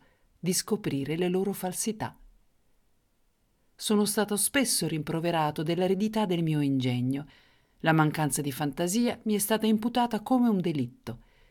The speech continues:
e il pirronismo delle mie opinioni mi ha sempre dato notorietà. Temo, invero, che una forte inclinazione per la filosofia fisica abbia comunicato alla mia mente uno degli errori più comuni del secolo,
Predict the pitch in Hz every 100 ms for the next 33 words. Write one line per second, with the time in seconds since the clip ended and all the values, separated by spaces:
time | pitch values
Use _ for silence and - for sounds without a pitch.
0 | _ 143 156 147 165 156 160 180 170 143
1 | 139 135 139 156 147 160 156 147 135 151
2 | - _ _ 220 214 214 214 214 196 233
3 | - 180 151 147 135 135 127 117 _ _
4 | _ _ _ _ _ _ _ _ _ _
5 | _ _ _ _ _ _ _ _ _ _
6 | - 202 170 160 160 160 160 147 151 160
7 | 165 - 190 196 202 240 240 220 165 156
8 | 175 175 170 - 196 175 143 135 139 143
9 | 160 151 156 151 180 147 151 135 127 131
10 | 151 147 _ _ _ 190 180 208 220 214
11 | 208 - 143 - 151 156 165 160 147 143
12 | 139 185 202 185 175 175 196 233 220 208
13 | 196 - 175 175 165 147 143 - 127 123
14 | 131 127